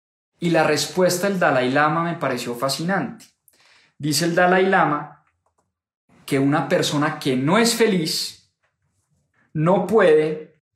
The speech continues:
ayudar a curar ese sufrimiento que hay en el mundo. Entonces le preguntan que cómo hace para ser feliz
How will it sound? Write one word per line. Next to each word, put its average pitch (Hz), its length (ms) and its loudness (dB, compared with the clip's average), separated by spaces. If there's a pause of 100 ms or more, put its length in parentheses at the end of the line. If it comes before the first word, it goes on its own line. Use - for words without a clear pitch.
(120)
ayudar 135 1000 0 (600)
a 143 240 -2
curar 123 680 -4 (120)
ese 143 320 -2
sufrimiento 120 720 -6 (120)
que 113 80 -4
hay 110 100 -2
en 117 100 -6
el 104 80 -6
mundo. 92 340 -14 (640)
Entonces 127 280 -8
le 135 160 0
preguntan 165 500 0
que - 160 -2
cómo 151 220 0
hace 180 140 -2
para 202 160 0
ser 135 180 0
feliz 185 640 -2